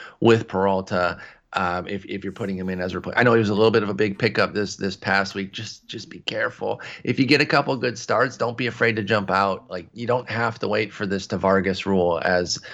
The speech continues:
uh, as Nick Pollock would say, which is, relates back to the Justin, Jason Vargas from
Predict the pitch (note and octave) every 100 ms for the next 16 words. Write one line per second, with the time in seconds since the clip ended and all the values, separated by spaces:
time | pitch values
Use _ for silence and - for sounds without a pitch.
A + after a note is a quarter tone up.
0 | - - - G2+ F2+ F2 G2 F#2 G2+ F#2+
1 | G2+ G#2 G2 F#2 - G2 F#2 F2+ F#2 F#2
2 | E2 - - - G#2 G#2 G2+ G#2 G2+ G2+
3 | G2 F#2+ G2 G2+ G2 - A#2 A2+ G2+ G2
4 | G2 G2 G2 G2+ F#2+ F#2